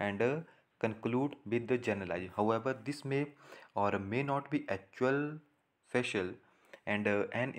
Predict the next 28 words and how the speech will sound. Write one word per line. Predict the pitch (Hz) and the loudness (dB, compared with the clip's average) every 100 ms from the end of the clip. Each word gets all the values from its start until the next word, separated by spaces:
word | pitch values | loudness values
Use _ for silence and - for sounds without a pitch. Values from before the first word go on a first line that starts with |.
| 135 | -6
instance | - - 143 143 - _ _ 127 | -4 -2 -2 -2 -20 _ _ -8
is | 123 - 135 | -8 -4 -2
to | 135 | -2
statement, | 139 113 98 - 98 101 101 82 101 | -2 2 2 0 -4 -4 -8 -2 2
"My | 123 123 | 4 2
bicycle | 123 123 123 123 131 - | 0 0 -2 -2 -4 0
has | 95 101 | 0 0
a | 117 117 - _ _ - | -2 -2 -16 _ _ 2
flat | 104 113 - | 4 4 2
tire | 87 90 90 101 | 0 0 -2 -4
and | 104 95 | -2 0
my | 107 131 131 - _ 98 | 0 0 -6 -16 _ -2
bicycle | 101 - 98 113 113 | 0 0 -2 -2 -2
is | 110 | -2
a | 117 98 | -4 0
black | 95 104 104 - 98 | 2 2 -2 -10 -10
in | 92 | -6
color." | 87 85 87 _ _ - _ - 120 | -4 -4 -8 _ _ -20 _ -8 -8
This | 143 | -4
may | 139 139 147 123 101 | 0 0 0 -4 -2
lead | 120 131 | -2 0
the | 131 - | -2 -2
children | 101 104 107 117 | -4 -4 -4 -6
is | 101 | 0
wrong | 104 110 123 120 - | 2 2 0 -8 -4
conclude. | 104 98 95 85 85 - _ | -4 -2 -4 -4 -6 -16 _
Thus, | - 135 123 101 | 2 2 0 -4
black | 95 107 131 131 | 2 4 4 -2